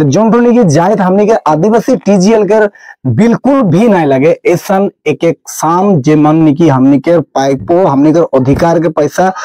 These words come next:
वो सब खातन और हमनी सुगम चुपचाप देखते ही। तो इकर लगिन हमनी का करा थी स्टूडेंट्स मान, राउर मने इस video के share करे परबा होले करबा, काले की बहुत important video है के, अ, राउर मने जरूर से बताबा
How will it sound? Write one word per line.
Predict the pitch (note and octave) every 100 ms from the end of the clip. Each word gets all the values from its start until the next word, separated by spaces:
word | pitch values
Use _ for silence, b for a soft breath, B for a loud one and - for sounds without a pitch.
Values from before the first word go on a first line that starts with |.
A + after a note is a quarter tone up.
| B D#3+
वो |
सब | C#3 D3+
खातन | - C#3+ - A2 - _ _ -
और | D#3
हमनी | C#3 D#3+ G3
सुगम | - E3+ D#3 G3
चुपचाप | F3 D#3 - F3+
देखते | D3 C3+ _ E3
ही। | C3 A2+ - B B B -
तो | B3 - G3
इकर | E3 C4+ C#4
लगिन | A#3+ F#3 F3+ F3+
हमनी | C#3+ D#3 F3 F#3+
का | C#3 D3
करा | D#3 E3+ B2
थी | - - B2+ _ _ D3
स्टूडेंट्स | D3 F3 A3+ G#3+
मान, | D3 B2+ B2+ B B -
राउर | D#3 F3+
मने | G3 G3 G3+ G3 F#3
इस | D#3
video | B2 C#3 F#3+
के | G#3 G3
share | - D3+ E3+ E3+ _ _
करे | D#3 E3+
परबा | D3+ D3+ C#3+ D3+
होले | C#3+ D#3+
करबा, | - C3 B2 C3
काले | C3 C3 C3
की | D3
बहुत | A#2 A2 - -
important | A#2+ A2 A#2 C#3+ B2
video | A#2+ A#2+
है | A#2
के, | C#3+
अ, | F3+ B B B B
राउर | E3+ C#3 C#3 E3 G3+
मने | G#3 G#3+ A3 G#3 B -
जरूर | A#2+ C3+ F#3 G3+
से | A3
बताबा | E3 C#3+ E3+ D3+ B2+